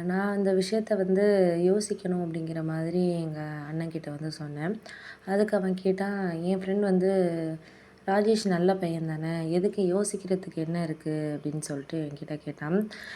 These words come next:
"இல்லைண்ணா, நான் வந்து நல்ல பையன் தான், நான் இல்லைங்கல, நல்ல வேலை பார்க்குறாரு, எல்லாம் ஓகே தான். இருந்தாலும் அவருக்கு என்னை பத்தி இருக்கிற அபிப்பிராயம் மாதிரி எனக்கு அவரை பத்தியான சில விஷயங்கள் வந்து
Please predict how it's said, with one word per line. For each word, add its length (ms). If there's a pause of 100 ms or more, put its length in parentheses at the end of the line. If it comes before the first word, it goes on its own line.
(160)
"இல்லைண்ணா, 720
நான் 180
வந்து 560
நல்ல 260
பையன் 320
தான், 120
நான் 180
இல்லைங்கல, 580 (140)
நல்ல 280
வேலை 300
பார்க்குறாரு, 360
எல்லாம் 340
ஓகே 260
தான். 180 (420)
இருந்தாலும் 340
அவருக்கு 880
என்னை 240
பத்தி 280
இருக்கிற 260
அபிப்பிராயம் 460
மாதிரி 220
எனக்கு 400
அவரை 240
பத்தியான 420
சில 240
விஷயங்கள் 480
வந்து 420